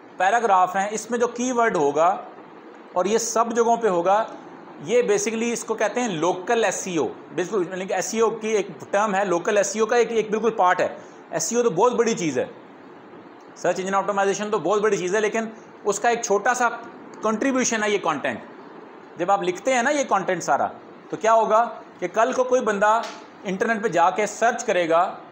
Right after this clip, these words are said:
तो there is a possibility कि हो सकता है कि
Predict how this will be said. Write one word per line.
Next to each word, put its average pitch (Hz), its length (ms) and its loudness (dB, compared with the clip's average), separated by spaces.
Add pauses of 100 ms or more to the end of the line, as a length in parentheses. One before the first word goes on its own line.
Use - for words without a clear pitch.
(540)
तो 220 200 -2 (460)
there 185 200 2
is 247 100 2
a 262 100 4
possibility 208 640 -2
कि 226 60 2
हो 175 160 2
सकता 202 300 0
है 214 100 2
कि 208 180 -2